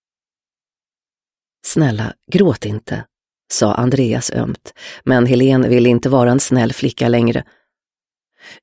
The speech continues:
"Jag förstår att du inte kan gifta dig med mig, men då kan du inte heller hålla mig varm på detta sättet",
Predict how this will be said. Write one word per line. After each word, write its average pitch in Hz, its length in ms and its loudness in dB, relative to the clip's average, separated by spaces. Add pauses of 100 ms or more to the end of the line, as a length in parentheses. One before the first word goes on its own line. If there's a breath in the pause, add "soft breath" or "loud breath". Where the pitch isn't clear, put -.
(100)
"Jag 202 200 2
förstår 180 520 2
att 131 100 -2
du 127 80 0
inte 120 260 0
kan 123 140 -2
gifta 117 320 -2
dig 113 120 -2
med 120 140 -2
mig, 127 240 -6 (520 loud breath)
men 156 120 2
då 160 100 4
kan 180 160 2
du 160 160 4
inte 151 200 2
heller 135 220 2
hålla 135 260 4
mig 127 160 4
varm 131 340 4
på 135 100 0
detta 139 280 0
sättet", - 500 -4